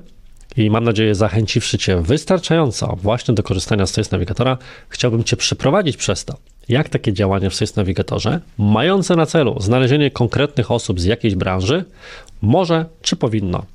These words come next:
wyglądać. Po tym, jak już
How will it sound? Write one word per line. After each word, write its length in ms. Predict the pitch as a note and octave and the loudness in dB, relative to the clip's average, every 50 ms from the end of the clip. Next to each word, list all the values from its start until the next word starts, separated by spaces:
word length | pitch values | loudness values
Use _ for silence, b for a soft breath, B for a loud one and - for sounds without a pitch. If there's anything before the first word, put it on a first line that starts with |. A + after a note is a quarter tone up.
| - - | -10 -4
wyglądać. 500 | A2+ A2 A#2+ C3 G#2+ F2 - - - - - - - _ _ _ _ _ - _ b b b b b b b b b b b b b b b - | 0 2 2 2 0 -2 -6 -14 -20 -20 -20 -20 -20 _ _ _ _ _ -20 _ b b b b b b b b b b b b b b b -4
Po 120 | - F#3+ | -2 -2
tym, 140 | F#3 G3+ F3 | 0 2 2
jak 160 | F3 - - | 2 2 2
już 240 | - B2+ - - - | 0 0 0 -2 -8